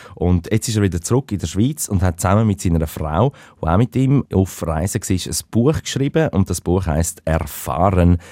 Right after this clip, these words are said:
mit dem Auto durch dreissig Länder». Ein Reisebericht und eine Liebesgeschichte. Und jetzt sind's da, der Martin Nowotny und die Ursula Wunder. Martin, was ist eigentlich der Grund gewesen, wieso dass du einfach losgezogen bist?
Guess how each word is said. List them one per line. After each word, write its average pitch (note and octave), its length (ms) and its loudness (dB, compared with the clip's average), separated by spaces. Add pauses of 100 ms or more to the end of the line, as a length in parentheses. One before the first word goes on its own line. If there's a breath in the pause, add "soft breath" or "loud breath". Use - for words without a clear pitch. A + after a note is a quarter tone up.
(200 loud breath)
mit E2+ 420 0
dem D#2 180 -2
Auto F2+ 440 0
durch D#2 240 -4
dreissig G#2+ 400 -2
Länder». E2+ 440 2 (340 loud breath)
Ein D#2 220 2
Reisebericht F#2+ 840 0 (200)
und G#2 400 2
eine E2 380 2 (140)
Liebesgeschichte. E2+ 1000 -4
Und E2+ 160 0
jetzt A#2+ 160 0
sind's - 220 -4
da, B2+ 240 2 (280 loud breath)
der - 80 -8
Martin E2 300 2
Nowotny F#2+ 500 2
und E2 460 -2
die - 80 -20
Ursula E2+ 520 0
Wunder. D#2 600 0
Martin, B2 380 4
was G2 120 -2
ist E3 140 -2
eigentlich D#3+ 240 -4
der A2 100 -2
Grund C#3 280 2
gewesen, C3+ 500 -2
wieso G#2+ 260 2
dass A2+ 220 -2
du G2 140 0
einfach D#2+ 380 -2
losgezogen F#2+ 840 0
bist? - 640 -8